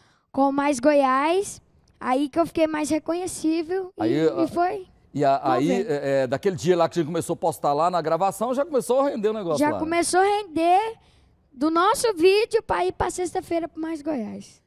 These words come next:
Speaker 2: Então, primeiro você apareceu lá na minha rede social,
Speaker 1: Isso,
Speaker 2: depois apareceu no Mais
Speaker 1: isso.
Speaker 2: Goiás, é, depois apareceu no comercial, e domingo você vai estar na Hora do Faro, em
Speaker 1: Isso.
Speaker 2: rede nacional e internacional.
Speaker 1: Isso, na Hora do Faro lá.
Speaker 2: Olha o que aconteceu.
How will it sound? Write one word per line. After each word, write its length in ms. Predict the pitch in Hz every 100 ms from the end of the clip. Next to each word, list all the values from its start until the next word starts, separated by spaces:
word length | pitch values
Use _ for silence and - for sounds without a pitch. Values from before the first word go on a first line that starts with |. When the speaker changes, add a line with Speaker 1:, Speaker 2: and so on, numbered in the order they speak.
| -
Speaker 2:
Então, 180 | 104 151
primeiro 320 | 165 143 156
você 60 | 151
apareceu 380 | 151 131 - 131
lá 100 | 127
na 80 |
minha 140 | 127 123
rede 120 | 131
social, 460 | 151 127 127 131 320
Speaker 1:
Isso, 100 | -
Speaker 2:
depois 180 | 143 -
apareceu 260 | 131 139
no 60 | 233
Mais 120 | 220
Speaker 1:
isso. 80 | 131
Speaker 2:
Goiás, 460 | 135 175 185 185 - - -
é, 240 | 139 139
depois 260 | 131 156 151
apareceu 380 | 147 139 - 135
no 80 |
comercial, 720 | 120 147 143 - 147 165 202 202 -
e 80 | 147
domingo 400 | 151 269 220 247
você 120 | 226
vai 100 | 247
estar 240 | 202 185 196
na 100 | 185
Hora 340 | 190 302 330
do 160 | 302 294
Faro, 580 | - 175 143 143 180 247
em 200 | - -
Speaker 1:
Isso. 140 | 190
Speaker 2:
rede 140 | 202 208
nacional 680 | 202 233 269 254 185 180 247
e 40 |
internacional. 840 | 254 226 196 208 - 160 117 92 85
Speaker 1:
Isso, 340 | - 226 180 220
na 140 | 214
Hora 180 | 214 254
do 140 | 262
Faro 380 | 277 233 226 220
lá. 60 | 190
Speaker 2:
Olha 260 | 185 262 285
o 40 |
que 80 | 269
aconteceu. 680 | 254 214 208 220 - 120